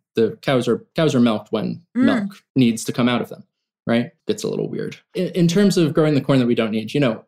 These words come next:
Speaker 1: all the corn that is grown in the U S is utilized in one way or another, whether it's, uh, in grains for, for food for animals, whether it's in, you know, corn syrup that goes into food products, all of the corn is utilized.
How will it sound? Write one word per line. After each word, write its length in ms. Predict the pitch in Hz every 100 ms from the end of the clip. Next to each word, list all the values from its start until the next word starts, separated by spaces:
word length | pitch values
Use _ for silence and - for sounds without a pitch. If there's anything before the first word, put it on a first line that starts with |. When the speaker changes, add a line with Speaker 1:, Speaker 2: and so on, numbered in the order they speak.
| _ _
Speaker 1:
all 140 | 160 170
the 80 |
corn 260 | 170 170 147
that 100 | 120
is 100 | 120
grown 300 | 127 120 113
in 80 | 110
the 120 | 110
U 140 | 110
S 360 | 107 104 - - -
is 120 | 110
utilized 460 | 117 107 101 101 107
in 80 |
one 160 | 107 113
way 80 | 57
or 60 |
another, 360 | - - - 131
whether 260 | - 117 60
it's, 340 | - - - - -
uh, 260 | - - - -
in 260 | 117 113
grains 540 | 120 127 127 120 117 -
for, 320 | 113 110 113 -
for 320 | 113 110 110
food 640 | - - - 123 117 113 - - - _
for 160 | - 117
animals, 520 | 123 117 117 110 -
whether 220 | 113 110
it's 160 | 107 -
in, 560 | 110 110 110 110 113 117
you 120 | 113
know, 120 | 113
corn 280 | - 123 117
syrup 340 | - 110 113
that 100 | -
goes 220 | 113 107
into 400 | 120 113 113 110 - _ _ -
food 180 | 123
products, 520 | - 110 110 - - - _
all 140 | - 180
of 80 | 160
the 40 |
corn 180 | 156 123
is 100 | 110
utilized. 540 | 101 - - - -